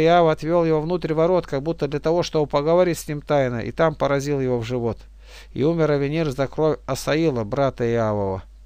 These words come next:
И услышал после Давид об этом и сказал: «Невинен я, и царство мое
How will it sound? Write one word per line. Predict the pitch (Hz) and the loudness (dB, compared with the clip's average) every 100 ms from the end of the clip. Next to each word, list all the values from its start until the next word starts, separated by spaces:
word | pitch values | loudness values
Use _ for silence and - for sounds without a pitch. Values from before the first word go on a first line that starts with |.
| - - - - - | -20 -20 -20 -18 -6
И | 120 | -2
услышал | 123 175 170 160 | 0 0 0 -2
после | - 156 - | 2 0 0
Давид | 143 135 143 | 0 0 0
об | 139 131 | 0 2
этом | 175 175 160 | 2 2 -2
и | 151 | -4
сказал: | - 151 151 127 101 - - | -4 0 2 0 -4 -14 -12
«Невинен | 104 113 147 170 175 226 208 | -8 -4 -2 0 2 2 2
я, | 196 185 185 123 104 | 2 6 6 6 0
и | 151 | -8
царство | - 190 190 - 170 | 2 4 4 2 -2
мое | 170 175 180 | 0 4 4